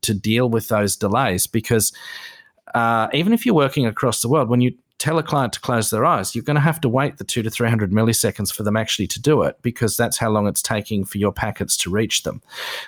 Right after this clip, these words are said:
So if you're working sort of inside the U S, no problems. But if you're working with people outside and, and out on, on slower links, um, you are gonna have to slow down your workflow a little bit to be aware that it's not the client being,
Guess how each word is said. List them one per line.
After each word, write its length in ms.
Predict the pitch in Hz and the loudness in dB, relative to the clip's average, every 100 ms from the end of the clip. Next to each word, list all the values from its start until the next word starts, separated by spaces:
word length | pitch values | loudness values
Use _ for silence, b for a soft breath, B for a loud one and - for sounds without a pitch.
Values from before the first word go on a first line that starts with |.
| - | -2
So 440 | - 123 113 110 B B | 0 4 4 4 B B
if 160 | 135 - | -2 2
you're 80 | 127 | 4
working 480 | 139 139 123 107 98 | 4 4 4 2 2
sort 160 | 107 | 0
of 100 | 95 | 2
inside 420 | 101 104 104 95 | 2 4 2 0
the 80 | 101 | -2
U 200 | 92 90 | -2 2
S, 240 | 160 - 90 | 2 2 2
no 140 | 87 | 0
problems. 540 | - 113 123 131 123 - | 2 0 2 2 0 0
But 120 | 104 | -2
if 100 | - | 0
you're 100 | 110 | 2
working 280 | 139 147 127 | 2 2 0
with 140 | 98 | 0
people 340 | - 110 104 85 | 0 -2 -2 0
outside 800 | 117 147 - - 101 98 98 90 | 0 0 0 2 2 2 2 2
and, 240 | 90 87 | 0 0
and 160 | 101 101 | -2 0
out 220 | 110 104 | 2 2
on, 200 | 98 98 | 2 2
on 180 | 92 95 | 0 0
slower 380 | - 131 104 101 | 0 2 4 4
links, 380 | 123 95 - - B B B B - | 2 0 -2 -4 B B B B -4
um, 320 | 110 107 107 | 0 0 0
you 160 | 120 117 | 2 4
are 120 | 127 | 4
gonna 180 | 127 127 | 2 0
have 120 | 113 | 0
to 80 | - | -2
slow 320 | - - 113 | -2 2 2
down 220 | 110 104 98 | 4 4 2
your 100 | 98 | 4
workflow 440 | 107 95 - 98 | 2 2 0 2
a 80 | 95 | 4
little 180 | 127 120 | 4 4
bit 200 | 104 - | 2 2
to 160 | 107 | 0
be 220 | 95 113 107 | 0 2 2
aware 260 | 98 107 | 4 2
that 140 | 104 104 | 2 2
it's 180 | - | 2
not 160 | 139 - | 0 -2
the 60 | 139 | -6
client 460 | - 147 120 - | 0 2 2 0
being, 400 | 120 113 107 101 | 2 4 4 2